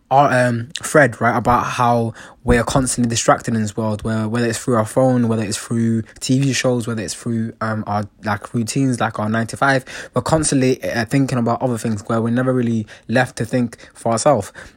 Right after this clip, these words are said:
And, uh, because we're so distracted, we're not really, we don't really, um, we're not connected to our emotions and all that kind of thing. Um, and I find that all to be interesting. I feel like b-, because we're so distracted,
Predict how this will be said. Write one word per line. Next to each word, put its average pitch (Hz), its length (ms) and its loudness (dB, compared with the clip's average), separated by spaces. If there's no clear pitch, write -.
And, 113 360 -2
uh, 98 140 -4
because 123 300 0
we're 151 60 4
so 143 200 2
distracted, 131 440 0
we're 123 140 0
not 127 80 -2
really, 120 400 0
we 120 100 -6
don't 131 140 0
really, 117 340 2
um, 110 400 -2
we're 123 80 0
not 135 140 2
connected 127 360 -4
to 127 80 -2
our 117 160 0
emotions 117 540 2
and 110 120 -2
all 123 100 2
that 127 80 -2
kind - 180 -4
of 107 80 -6
thing. 107 240 -6
Um, 113 340 0
and 139 100 0
I 170 40 4
find 190 200 4
that 160 80 4
all 160 140 6
to 165 80 -8
be 151 120 0
interesting. 165 360 -4
I 120 60 0
feel 160 140 0
like 135 320 0
b-, - 140 -14
because 139 440 -2
we're 135 80 0
so 135 220 0
distracted, 117 600 -4